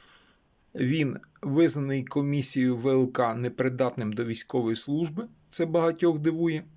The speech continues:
Як головнокомандуючий командував два роки З С У,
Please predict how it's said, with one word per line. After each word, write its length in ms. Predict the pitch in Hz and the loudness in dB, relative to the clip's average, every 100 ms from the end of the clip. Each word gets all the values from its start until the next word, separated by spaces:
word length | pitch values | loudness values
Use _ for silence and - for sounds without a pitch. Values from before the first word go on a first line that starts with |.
| - | -8
Як 400 | 135 147 139 - | 0 2 2 0
головнокомандуючий 1200 | 120 127 139 135 127 135 156 185 185 175 - - - _ _ _ | -4 0 0 0 -2 -2 0 0 -2 -4 -6 -6 -8 _ _ _
командував 600 | - 135 139 139 131 123 | -2 0 0 2 0 0
два 200 | 110 131 | 0 2
роки 340 | 131 127 123 120 | 4 2 -2 -6
З 120 | 117 | -4
С 200 | 127 - | -2 -2
У, 220 | 156 202 | -2 -2